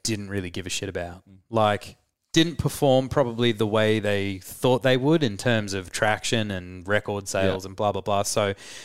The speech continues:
Speaker 1: we kinda got swept behind.
Speaker 2: Yeah.
Speaker 1: Um, and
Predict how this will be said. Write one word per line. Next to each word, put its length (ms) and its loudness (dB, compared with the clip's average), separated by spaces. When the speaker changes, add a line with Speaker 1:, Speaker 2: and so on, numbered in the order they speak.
Speaker 1:
we 100 0
kinda 380 2
got 340 0
swept 360 0
behind. 580 0
Speaker 2:
Yeah. 180 -4
Speaker 1:
Um, 560 0
and 680 0